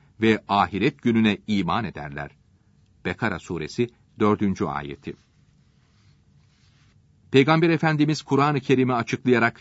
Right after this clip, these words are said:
imanı şu şekilde tarif etmiştir. İman, Allah'a, meleklere, kitaplara, peygamberlere, ahiret gününe, cennete, cehenneme, hesaba, mizana,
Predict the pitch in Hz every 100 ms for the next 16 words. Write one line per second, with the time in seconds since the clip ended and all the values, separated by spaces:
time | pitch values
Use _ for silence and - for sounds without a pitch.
0 | - 123 135 131 135 139 - 160 127 -
1 | 113 113 104 76 76 78 - 78 - 76
2 | - _ _ _ _ _ _ _ 110 113
3 | 107 120 127 _ - 104 104 92 95 101
4 | _ _ - 95 92 85 101 87 90 _
5 | _ _ _ - 110 92 - 87 87 -
6 | _ _ _ - 107 107 95 95 92 90
7 | 85 87 - _ _ _ - 101 - 95
8 | 104 - 95 82 82 - _ _ _ _
9 | - 107 98 90 - 82 - - 92 98
10 | 87 85 82 82 _ _ 107 104 104 90
11 | 90 80 - - 92 87 - 85 80 78